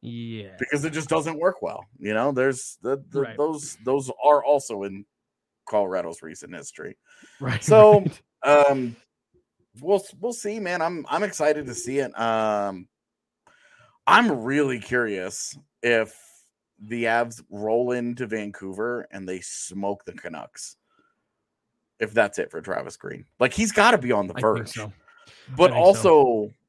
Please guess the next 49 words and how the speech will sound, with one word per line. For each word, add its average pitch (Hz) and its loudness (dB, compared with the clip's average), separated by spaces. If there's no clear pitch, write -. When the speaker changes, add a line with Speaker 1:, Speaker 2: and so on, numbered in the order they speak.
Speaker 2:
also, 139 2
does 139 -6
Jim 160 -2
Benning 135 -6
get 131 -8
to 139 -12
fire 101 -8
the 110 -10
head 107 -18
coach? - -16
Like, 123 2
Speaker 1:
So, - -6
Speaker 2:
you 160 0
Speaker 1:
so 160 6
Speaker 2:
know, 139 2
Speaker 1:
I 151 0
Speaker 2:
'cause, 202 4
Speaker 1:
was 180 4
Speaker 2:
like, 139 -10
Benning 220 2
has 160 -2
been 139 4
there 120 0
for 107 -4
a 101 0
while 123 4
now, 90 -8
and 117 -6
it's 113 -6
like, 117 0
Benning 190 2
is 196 0
the 185 0
guy 170 0
who 139 -6
built 180 2
all 123 0
of 110 -10
this 95 -12
and 135 -2
the 135 0
one 147 0
who 143 -6
spent 147 2
draft 131 -6
picks - -10
and 107 -8
maxed 120 -10
out 117 -2